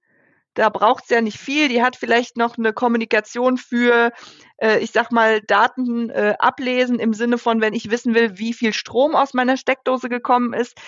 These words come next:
Aber ich könnte mir vorstellen, dass so ein, ich sag mal, so ein Saugroboter,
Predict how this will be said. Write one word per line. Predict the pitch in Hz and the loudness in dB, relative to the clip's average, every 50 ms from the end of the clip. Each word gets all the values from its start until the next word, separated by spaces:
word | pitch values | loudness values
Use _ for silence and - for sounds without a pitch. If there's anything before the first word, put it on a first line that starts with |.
| - - - - - - | -20 -20 -20 -14 -6 0
Aber | - 220 220 226 220 | 2 2 4 2 0
ich | 220 - | 0 0
könnte | - 254 240 247 240 | 0 0 0 2 2
mir | 233 220 226 | 0 -2 -2
vorstellen, | - - 247 277 - - 254 240 233 | 0 0 0 0 0 0 0 0 0
dass | 226 226 220 | 0 -2 -4
so | - 220 214 | -2 -2 -2
ein, | 208 208 214 - _ | -2 -4 -8 -12 _
ich | - 202 | -16 -8
sag | - 226 202 | -8 -6 -4
mal, | 208 202 196 | -4 -4 -4
so | 190 180 | -4 -8
ein | 180 - _ _ _ | -8 -10 _ _ _
Saugroboter, | _ - - 165 175 240 254 - - 240 220 220 247 269 262 - 294 277 285 | _ 0 2 4 4 2 0 -2 -6 -6 0 0 0 0 2 2 2 2 2